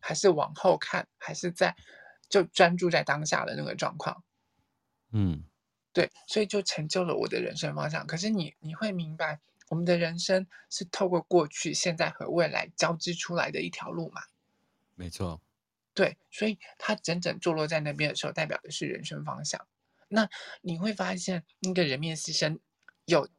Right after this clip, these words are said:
Speaker 1: 这个人面狮身的这个人生使命的人，或者是你拥有二到十四这条通道的人，
Speaker 2: 嗯。
Speaker 1: 通常很喜欢对人家的人生方向指指点点的，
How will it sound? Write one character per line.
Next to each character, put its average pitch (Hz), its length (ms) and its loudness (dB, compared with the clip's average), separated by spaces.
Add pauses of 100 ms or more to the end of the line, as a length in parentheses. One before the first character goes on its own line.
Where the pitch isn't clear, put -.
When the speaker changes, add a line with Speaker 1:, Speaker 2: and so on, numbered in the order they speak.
(100)
Speaker 1:
这 233 120 0
个 220 100 2
人 156 160 -2
面 170 160 -2
狮 165 160 -4
身 156 220 -4
的 156 120 -4
这 156 140 -6
个 - 120 -2
人 113 140 -4
生 165 160 -4
使 - 160 -6
命 156 200 -8
的 143 120 -4
人， - 220 -8 (140)
或 - 180 0
者 - 160 -4
是 - 180 -4
你 147 160 -6
拥 135 180 -2
有 - 200 -6
二 180 140 0
到 165 260 -2
十 - 160 -10
四 160 220 -8
这 160 160 -4
条 - 160 -12
通 147 180 -12
道 151 160 -4
的 - 100 -10
人， - 240 -6 (960)
Speaker 2:
嗯。 87 280 -4 (240)
Speaker 1:
通 190 220 -2
常 160 260 -2
很 151 160 -4
喜 156 160 -2
欢 156 200 -2
对 165 160 0
人 139 140 -6
家 147 160 2
的 131 140 -2
人 123 180 -4
生 151 180 -2
方 143 160 -2
向 147 220 0
指 139 140 -16
指 147 160 -8
点 123 240 -8
点 - 180 -10
的， - 140 -14